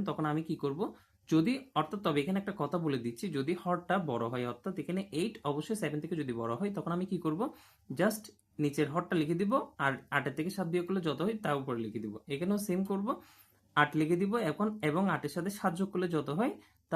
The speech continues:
আমি কি করব? উপরে লিখে দিব। শেষ, আর কোনো কাজ নেই। এরপরে যদি, এখানে তো আমি বলেছি হরটা বড় হবে, হর বড় হবে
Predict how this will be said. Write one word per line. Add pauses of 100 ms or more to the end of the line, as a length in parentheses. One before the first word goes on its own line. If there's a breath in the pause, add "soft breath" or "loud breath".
(100)
আমি
কি
করব? (480 soft breath)
উপরে (280)
লিখে
দিব। (200)
শেষ, (200)
আর
কোনো
কাজ (100)
নেই। (280)
এরপরে (720)
যদি, (760)
এখানে
তো
আমি (100)
বলেছি
হরটা (100)
বড় (100)
হবে, (220)
হর (100)
বড়
হবে